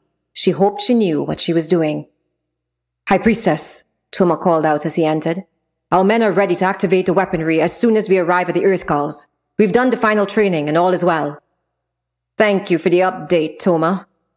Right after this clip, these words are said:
Elian replied with a relieved sigh. "You haven't seen them yet, but those creatures are formidable, and they are devoted to Tamina. We can't afford any mistakes. We also need to know what Jael is up to, but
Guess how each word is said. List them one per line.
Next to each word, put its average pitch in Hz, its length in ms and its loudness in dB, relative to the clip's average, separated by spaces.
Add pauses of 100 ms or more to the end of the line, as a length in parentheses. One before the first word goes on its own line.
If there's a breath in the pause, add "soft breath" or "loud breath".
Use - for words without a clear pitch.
Elian 175 260 2
replied 156 420 0
with 160 140 -4
a 160 60 -4
relieved 160 420 0
sigh. 151 480 0 (440)
"You 190 100 2
haven't 233 320 2
seen 233 300 0
them 165 160 0
yet, 165 340 -2
but 175 420 -2 (440)
those 196 220 2
creatures 175 520 0
are 175 80 2
formidable, 170 640 0 (360)
and 185 140 4
they 196 80 4
are 202 60 2 (100)
devoted 175 520 0
to 160 60 -8
Tamina. 170 580 -2 (340)
We 190 80 2
can't 240 260 2
afford 208 300 2
any 185 160 2
mistakes. - 640 -2 (420)
We 202 100 4
also 262 260 0
need 240 160 0
to 202 80 0
know 202 140 2
what 180 260 -2
Jael 180 340 2
is 160 120 -2
up 180 180 0
to, 170 180 -2
but 165 320 -4